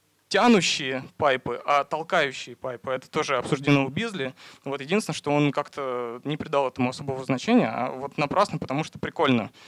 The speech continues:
можно писать. Вот. Ну, я че-то поигрался с этим. Эм, вот результат <laughs> моей, моей игры в виде небольшой библиотеки можно увидеть у меня на гитхабе. Вот. Ну, реально позволяет вот писать какие-то такие трубы вообще невероятные. Вот. Ну, тут есть несколько примеров.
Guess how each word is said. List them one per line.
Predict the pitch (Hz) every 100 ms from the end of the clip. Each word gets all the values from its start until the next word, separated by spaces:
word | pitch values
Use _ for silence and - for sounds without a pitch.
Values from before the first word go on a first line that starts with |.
| - -
можно | 139 131 127
писать. | 127 - 120 - - - - -
Вот. | 135 117 -
Ну, | 190
я | 196
че-то | - 170
поигрался | 165 156 214 254 175
с | -
этим. | 143 139 117 117
Эм, | 120 117 117 123 - 156 - _ _ -
вот | 139 - -
результат | 147 156 180 180 - -
<laughs> | - _
моей, | 143 143
моей | - 156 156 151
игры | 139 196 190
в |
виде | 156 131 131
небольшой | 135 139 160
библиотеки | 143 135 135 185 190
можно | 147 143 139 120 - - -
увидеть | 143 143 139
у | 135
меня | 131
на | 131
гитхабе. | 127 - 139 123 104 - - -
Вот. | 123 -
Ну, | 220
реально | 165 190 175
позволяет | 143 143 160 160 139
вот | 127
писать | 147 143 -
какие-то | - - - -
такие | - -
трубы | - 190 175
вообще | 131 -
невероятные. | 131 123 127 117 113 - 123 - - - - - - - - - -
Вот. | 123 -
Ну, | 240
тут | 160 151
есть | 156 139
несколько | 147 - -
примеров. | - 156 220 233 147